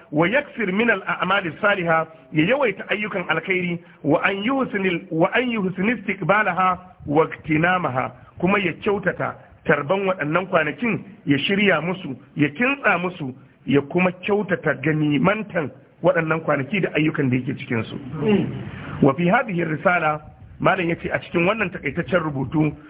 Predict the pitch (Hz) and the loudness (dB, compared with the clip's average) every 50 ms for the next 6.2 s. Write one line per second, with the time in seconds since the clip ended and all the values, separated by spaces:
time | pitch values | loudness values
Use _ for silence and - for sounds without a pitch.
0 | - - - - 135 127 139 147 165 180 196 202 202 180 180 180 190 - - - | -18 -12 -6 0 4 4 6 6 6 4 2 2 0 -2 -4 -4 -6 -10 -14 -20
1 | - _ - - 135 143 - 202 202 180 175 165 - - 190 180 - 180 165 147 | -18 _ -4 -2 0 0 2 0 0 0 0 -4 -2 -4 -4 -2 -2 -2 -2 -2
2 | 147 143 135 160 185 147 123 160 156 156 156 - - - - _ - 123 139 143 | 0 0 2 0 0 2 2 2 2 2 0 -6 -10 -20 -18 _ -4 0 2 2
3 | 160 190 214 220 202 185 170 165 160 160 156 151 156 - - - - - - - | 4 2 0 0 -2 -2 -2 -2 -2 -2 -4 -4 -8 -12 -20 -20 -20 -8 -2 0
4 | 156 147 - 208 202 185 - - - 156 143 143 143 135 143 - 175 180 147 131 | 0 0 0 -2 -2 -4 -2 0 0 0 2 0 -2 -4 -6 -4 -4 -4 -2 2
5 | 165 208 208 196 185 165 170 175 165 165 170 180 175 156 160 139 120 - 247 202 | 4 4 4 4 2 0 0 0 -2 0 0 -2 -2 -2 -2 -2 -2 -2 -2 0
6 | 190 190 156 | 0 -2 -2